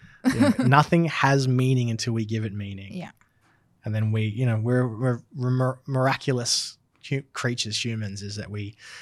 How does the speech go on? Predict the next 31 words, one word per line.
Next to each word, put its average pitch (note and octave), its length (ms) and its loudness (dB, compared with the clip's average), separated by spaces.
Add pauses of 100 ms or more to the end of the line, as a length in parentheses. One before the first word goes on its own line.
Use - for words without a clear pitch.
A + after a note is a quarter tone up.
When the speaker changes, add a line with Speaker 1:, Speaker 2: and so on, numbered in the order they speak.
Speaker 1:
you A2+ 80 -2
know, A2 60 2
we A2 80 2
make A#2 300 2
up - 120 -4
meaning A#2 360 0
to G#2+ 80 -2
things G#2 260 -4
and G#2 60 -4
then G#2 80 -2
we F#2+ 80 -6
relate G#2 280 -4
to - 80 -10
it F2 60 -12
like G2 160 -8
it's - 140 -14
the - 80 -16
truth. - 500 -12
Speaker 2:
Yeah, D4+ 400 2
we A#3+ 160 -2
create C#4 360 2
this C4+ 180 -4
truth C4 340 -4
in A#3+ 80 -2
our G3 160 4
head G3+ 380 6
and F#3+ 160 0
then F#3+ 400 0
you G#3 180 -2
can G3+ 420 -2
literally, G3 640 -4